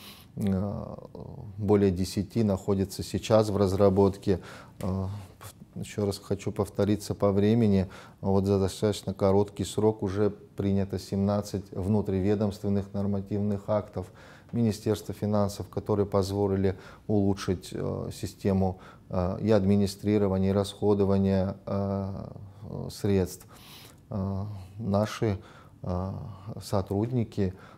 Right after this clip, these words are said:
э, находятся в, э, в постоянном контакте со своими, э, коллегами из других министерств.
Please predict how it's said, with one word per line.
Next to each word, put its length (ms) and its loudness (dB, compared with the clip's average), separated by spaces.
э, 600 -6
находятся 1000 -4
в, 360 2
э, 40 -12
в 1040 -16
постоянном 560 2
контакте 600 2
со 140 -6
своими, 560 0
э, 460 -6
коллегами 520 4
из 60 -2
других 460 -2
министерств. 800 0